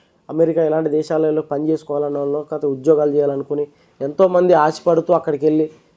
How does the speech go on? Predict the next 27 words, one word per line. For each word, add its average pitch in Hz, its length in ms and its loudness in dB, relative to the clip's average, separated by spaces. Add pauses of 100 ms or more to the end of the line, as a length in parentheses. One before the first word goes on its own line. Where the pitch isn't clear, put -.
(240)
ఎంతో 165 280 2
ఇబ్బందులు 180 440 4
పడుతూ, 175 420 0
ఎంతో 160 340 2
రకాలుగా 165 400 2
కష్టాలు 156 400 0
పడుతున్న 156 360 -4
వాళ్ళకు 147 280 -4
కూడా 147 360 -4 (440)
వాళ్ళ 143 180 0
పని 160 520 2
చాలా 151 180 0
బాగా 147 320 -2
సాగుతుంది. 123 760 -10 (420)
వీసాలు 175 420 6
వస్తాయి, 151 400 0 (400)
దేశాలు 170 400 4
వెళ్తారు, 151 320 0
బ్రహ్మాండంగా 175 880 0
సంపాదించుకుంటారు. 139 800 -8 (500)
ఎటువంటి 202 440 6
ఇబ్బంది 180 400 4
లేకుండా, 170 420 4
బాధలు 156 380 4
లేకుండా 160 460 0 (420)
తిరిగి 175 260 0
మళ్ళీ 160 480 0